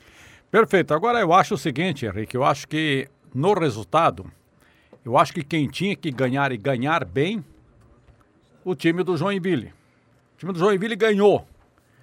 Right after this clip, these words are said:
Só que é o seguinte, não ganhou bem. Por quê? Porque pelo regulamento,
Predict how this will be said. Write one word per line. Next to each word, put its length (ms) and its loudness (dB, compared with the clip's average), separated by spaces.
Só 200 0
que 80 -4
é 20 0
o 20 0
seguinte, 540 -4
não 220 4
ganhou 240 4
bem. 280 -4
Por 160 -2
quê? 200 -4
Porque 360 -4
pelo 460 0
regulamento, 840 -2